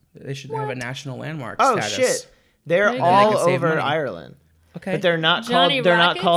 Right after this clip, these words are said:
Speaker 2: Rockets?
Speaker 3: Johnny Rockets, though. They're called, um, shit, I can't remember, but I, I went to, I went to it, like, five times when I lived
Speaker 2: What?
Speaker 3: there.
Speaker 2: Is there nothing else to eat in Ireland?
Speaker 3: No,
Speaker 2: Why
Speaker 3: it's
Speaker 2: were you
Speaker 3: just,
Speaker 2: there
Speaker 3: like,
Speaker 2: five
Speaker 3: 'cause I was, like,
Speaker 2: times?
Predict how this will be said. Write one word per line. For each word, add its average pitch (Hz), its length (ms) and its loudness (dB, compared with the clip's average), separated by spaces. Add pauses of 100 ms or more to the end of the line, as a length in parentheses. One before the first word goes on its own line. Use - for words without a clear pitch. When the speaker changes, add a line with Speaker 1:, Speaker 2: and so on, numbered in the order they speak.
Speaker 2:
Rockets? 156 40 -6
Speaker 3:
Johnny 151 240 2
Rockets, 139 380 0
though. 110 160 -4
They're 117 140 -4
called, 127 380 -4
um, 107 400 -10 (880)
shit, - 340 -6
I 127 80 -4
can't 147 200 -6
remember, 139 220 -4
but 113 40 -4
I, 123 200 -6
I 131 120 -4
went 131 240 -6
to, 147 140 -6
I 131 120 -4
went 135 180 -6
to 160 80 -6
it, 139 40 -4
like, 127 160 -6
five 120 360 -6
times 110 380 -12
when 104 120 -14
I 98 80 -12
lived 104 260 -6
Speaker 2:
What? 208 200 -4
Speaker 3:
there. - 80 -12
Speaker 2:
Is 196 80 -12
there 202 120 -8
nothing 202 320 -10
else 185 200 -12
to - 140 -18
eat - 240 -16
in 311 160 -18
Ireland? 359 460 -12
Speaker 3:
No, 156 140 0
Speaker 2:
Why 151 180 4
Speaker 3:
it's 147 60 -4
Speaker 2:
were - 20 -6
you - 60 -6
Speaker 3:
just, 156 100 -6
Speaker 2:
there 165 80 4
Speaker 3:
like, 151 100 0
Speaker 2:
five 139 220 -4
Speaker 3:
'cause 175 280 -2
I 165 120 4
was, 165 180 2
like, 151 180 0
Speaker 2:
times? - 220 -18